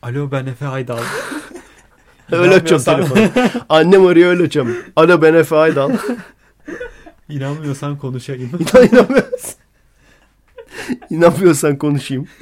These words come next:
Speaker 2: Bu arada şunu sessiz yapalım ya, dur. Şeye gönderme yaptım ya. Ekşicilere. Ama kimse anlamamış galiba. Adamlar
Speaker 1: Nereden
Speaker 2: şimdi
Speaker 1: abi?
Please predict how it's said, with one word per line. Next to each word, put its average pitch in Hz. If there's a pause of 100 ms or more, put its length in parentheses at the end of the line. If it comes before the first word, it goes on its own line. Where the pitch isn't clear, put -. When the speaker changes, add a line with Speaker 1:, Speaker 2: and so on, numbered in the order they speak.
(960)
Speaker 2:
Bu 123
arada 143
şunu 143
sessiz 135
yapalım 117
ya, 113
dur. 120 (460)
Şeye 131 (300)
gönderme 113
yaptım 127
ya. 87 (1160)
Ekşicilere. 101 (460)
Ama 120
kimse 120
anlamamış 101
galiba. 85 (680)
Adamlar 120
Speaker 1:
Nereden 117
Speaker 2:
şimdi 143
Speaker 1:
abi? 110